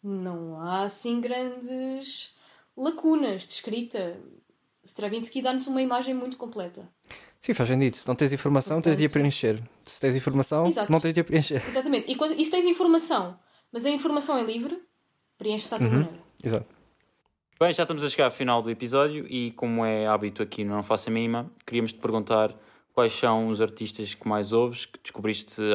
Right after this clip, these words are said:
Speaker 3: ah, há pouco tempo, compositores, músicos, o que é que tens aí para o pessoal ouvir?
Speaker 1: Ok. Então, ahm, se eu for começar a dizer aquilo que mais ouço, ahm,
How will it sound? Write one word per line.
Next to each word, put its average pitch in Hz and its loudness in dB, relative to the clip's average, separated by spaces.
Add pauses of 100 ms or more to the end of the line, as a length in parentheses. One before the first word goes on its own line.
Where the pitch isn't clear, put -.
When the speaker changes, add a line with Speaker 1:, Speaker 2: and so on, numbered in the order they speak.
(140)
Speaker 3:
ah, 98 0
há 101 2
pouco 104 -4
tempo, 127 0
compositores, 110 2
músicos, 113 -2
o - -18
que - -4
é 113 2
que - -14
tens 107 0
aí 107 -4
para 104 0
o - -4
pessoal 104 0
ouvir? 95 -2 (400)
Speaker 1:
Ok. 208 0 (580)
Então, 254 2 (180)
ahm, 214 0 (500)
se - -6
eu 262 4
for 285 -2
começar 254 2
a 220 -2
dizer 226 2
aquilo 220 -4
que 233 -8
mais 214 2
ouço, 233 -4 (880)
ahm, 220 -2